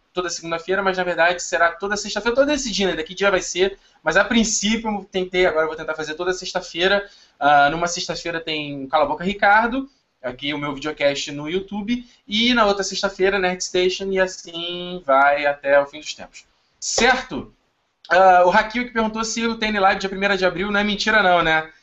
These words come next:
<laughs> Não, Raquel, não é mentira, mas, tipo, né? Pô, que saco, cara. A gente podia pensar em alguma sacanagem pra falar durante o programa, agora já era.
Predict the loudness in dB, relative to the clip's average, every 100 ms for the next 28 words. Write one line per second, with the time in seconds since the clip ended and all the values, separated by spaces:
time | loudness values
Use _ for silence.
0 | _ _ -4 -2 2 2 4 0 -2 -4
1 | -2 0 0 0 -4 -6 -4 -4 -4 -8
2 | -10 -6 -6 -8 -16 _ _ -20 _ -10
3 | -8 -6 2 2 2 -4 -4 -8 -8 -8
4 | 0 0 0 -4 -4 -2 -2 -6 -8 -6
5 | -4 -8 -14 -14 -12 -8 -10 -6 -6 -6
6 | 0 2 2 -2